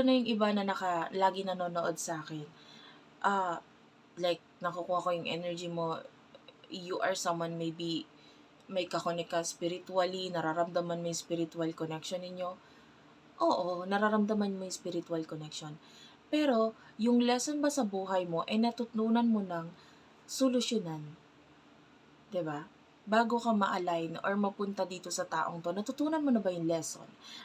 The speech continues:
na dapat mong matutunan habang wala siya? Para pag pinag-meet na kayong dalawa, mag-work out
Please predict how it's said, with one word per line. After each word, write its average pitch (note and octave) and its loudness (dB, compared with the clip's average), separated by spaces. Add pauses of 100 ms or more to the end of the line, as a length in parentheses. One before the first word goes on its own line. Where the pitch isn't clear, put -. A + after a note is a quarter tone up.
na G#3+ 2
dapat G#3 0 (160)
mong A#3 4
matutunan D#3+ -4 (1080)
habang F3+ 0
wala D#3+ -2
siya? - -12 (400)
Para F#3 0
pag F3+ -2
pinag-meet F#3+ 2
na G3+ 0
kayong F3 -4
dalawa, D#3 -4 (400)
mag-work G3 -2
out G#3+ -4